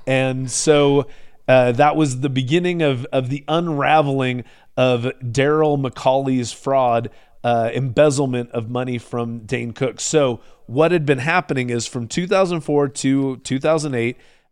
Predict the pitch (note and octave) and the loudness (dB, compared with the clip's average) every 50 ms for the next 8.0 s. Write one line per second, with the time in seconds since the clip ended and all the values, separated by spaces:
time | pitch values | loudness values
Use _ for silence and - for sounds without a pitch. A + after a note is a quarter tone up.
0 | _ A#2+ A2+ C3 C#3 D3 D3 D3 C#3+ C3+ C3+ B2 A#2+ B2 A2+ - - - C#3+ D#3+ | _ -4 0 2 4 4 4 2 2 2 0 0 -2 -6 -6 -6 -6 -2 0 0
1 | E3+ E3+ E3 D3+ C#3 C3+ C3+ C3+ C3 C3 A2+ B2+ A#2 A#2 - - - - - F3 | 0 0 -2 -2 -2 -2 -2 -2 -4 -4 -2 -4 -4 -4 -6 -10 -10 -8 -6 -4
2 | G3+ - G3+ - - - C#3+ C#3 C3+ C3+ C3 C3 B2+ B2 - - - - _ _ | -4 -4 -6 -8 -10 -6 -4 -4 -2 -2 -4 -6 -8 -10 -12 -18 -20 -20 _ _
3 | - B2+ B2 C3+ C#3+ - _ C3+ C#3 C3+ C3 B2 B2+ C#3 D#3 D#3+ D#3 D3+ C#3+ C#3+ | -14 -10 -8 -8 -10 -8 _ -2 0 0 0 0 0 2 2 2 2 0 -2 -4
4 | - - - D#3+ D#3 D#3+ D#3+ D#3+ D#3 D#3+ D3 - _ _ _ _ _ A#2+ B2+ B2 | -6 -2 0 2 4 4 2 2 0 -2 -6 -8 _ _ _ _ _ -6 -6 2
5 | A#2+ F3+ A3+ F#3 F3+ E3 C3+ - C3+ A2 - C3 B2 B2 B2 B2+ A#2+ - - _ | 4 2 2 4 -2 -2 -2 -2 -6 -4 -4 -4 -4 -4 -4 -6 -8 -12 -14 _
6 | _ _ _ _ - - C#3 C3 B2 A#2+ B2 C#3+ D3+ D#3 D3+ C#3+ C#3 B2+ D3 - | _ _ _ _ -2 0 2 2 2 2 2 4 4 6 4 4 2 0 -2 -4
7 | C3+ C3+ C#3 C3 A#2+ - - D#3 E3 D3 - C#3 B2+ A#2+ G#2 - B2 A2+ A2 - | -4 -4 -4 -4 -8 0 0 0 0 0 -2 -4 -4 -6 -6 -6 -8 -8 -8 -10